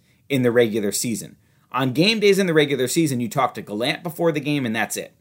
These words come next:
Unless there's a morning skate. If they have a morning skate, you usually get a player. But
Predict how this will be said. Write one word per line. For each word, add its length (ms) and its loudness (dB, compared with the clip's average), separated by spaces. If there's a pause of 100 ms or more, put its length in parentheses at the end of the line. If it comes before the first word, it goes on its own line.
(560)
Unless 280 4
there's 140 4
a 40 2
morning 320 0
skate. 320 -6
If 120 -16
they 80 0
have 180 2
a 60 2
morning 260 -2
skate, 240 -4
you 140 -8
usually 280 -6
get 140 -6
a 40 -12
player. 340 -10
But 180 -14